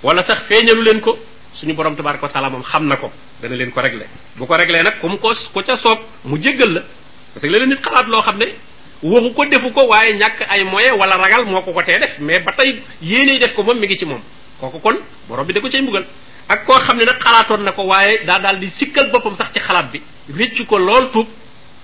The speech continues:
kooku itam, kooku Borom bi tabaraka wa taala dina ko jéggal. Moo tax mu séddale leen ñaar ne Yàlla daal dana ko régler. Kenn ku ne daal mu régler xalaat ba noppi nag,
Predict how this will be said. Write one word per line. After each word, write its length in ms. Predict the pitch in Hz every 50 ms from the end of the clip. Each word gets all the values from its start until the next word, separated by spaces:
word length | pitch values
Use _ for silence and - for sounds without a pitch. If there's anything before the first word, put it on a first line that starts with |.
| - - -
kooku 200 | - 165 160 170
itam, 280 | 175 175 - 170 196 - - -
kooku 160 | - 151 139 151
Borom 200 | 143 147 156 165
bi 60 | 165
tabaraka 260 | 170 165 160 160 165
wa 40 | 160
taala 160 | 165 160 165
dina 140 | 160 175 220
ko 80 | 220 269
jéggal. 260 | 220 220 185 180 170
Moo 140 | 156 156 175
tax 120 | 185 185 185
mu 60 | 190
séddale 260 | 185 214 202 190 190
leen 160 | 185 185 180 175
ñaar 240 | 180 190 202 202
ne 100 | 202 214 247 - - - - - - - -
Yàlla 220 | 131 170 196 202
daal 140 | 196 202 196
dana 160 | 196 208 202
ko 80 | 202 190
régler. 260 | 175 180 165 143 123 - - -
Kenn 180 | 165 180 185
ku 100 | 170 -
ne 60 | 208 202
daal 140 | 202 196
mu 80 | 196 190
régler 220 | 196 196 190 180 170
xalaat 300 | - 180 180 175 160 151
ba 80 | 175 240
noppi 200 | 254 262 254 -
nag, 120 | 311 330